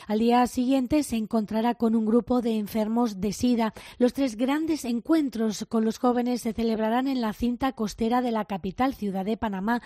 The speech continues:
Allí escucharán los principales mensajes que el Papa quiere transmitirles. Durante estos días y para calentar motores se está celebrando unas jornadas dedicadas a los jóvenes indígenas a los que Francisco ha querido enviar un mensaje.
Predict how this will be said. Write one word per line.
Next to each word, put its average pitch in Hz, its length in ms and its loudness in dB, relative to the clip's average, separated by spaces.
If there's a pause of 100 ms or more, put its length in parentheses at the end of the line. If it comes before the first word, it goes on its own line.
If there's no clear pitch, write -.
(160)
Allí 226 280 2
escucharán 285 600 -2
los 254 180 0
principales 214 720 -2
mensajes 240 720 -2
que 214 120 -4
el 202 100 -2
Papa 220 300 -2
quiere 196 280 -4
transmitirles. 190 840 -6 (240)
Durante 233 320 4
estos 262 280 2
días 294 300 2
y 247 140 0
para 226 240 -2
calentar 240 480 -2
motores 269 480 0
se 226 100 -6
está 214 220 -4
celebrando 240 640 0
unas 233 300 -2
jornadas 226 640 -2
dedicadas 214 580 -2
a 233 80 -2
los 220 140 -2
jóvenes 254 440 -2
indígenas 240 540 -2 (220)
a 226 40 2
los 226 200 4
que 240 160 2
Francisco 233 760 0
ha 226 120 0
querido 226 420 0
enviar 220 480 0
un 214 140 -2
mensaje. 196 640 -4